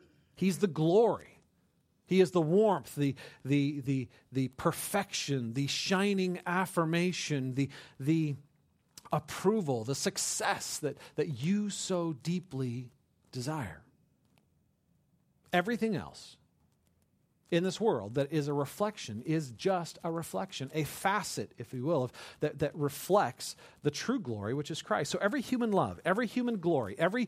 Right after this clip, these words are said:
human sense of fulfillment, while real and powerful, is temporal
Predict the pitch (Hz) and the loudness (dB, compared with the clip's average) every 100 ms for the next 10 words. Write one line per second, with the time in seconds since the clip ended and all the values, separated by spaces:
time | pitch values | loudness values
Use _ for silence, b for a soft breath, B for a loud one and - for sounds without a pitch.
0 | B B - 240 240 - 214 202 - 175 | B B 0 2 2 2 2 2 0 -4
1 | - 175 - 214 151 80 - B - 170 | -2 -2 2 2 2 -6 -16 B 6 8
2 | 190 190 165 247 247 165 165 170 - - | 8 6 4 4 4 4 2 -2 -4 2
3 | 233 254 196 151 156 175 214 220 - 247 | 4 6 4 2 2 4 6 4 2 0
4 | 254 208 120 - | 2 2 0 -2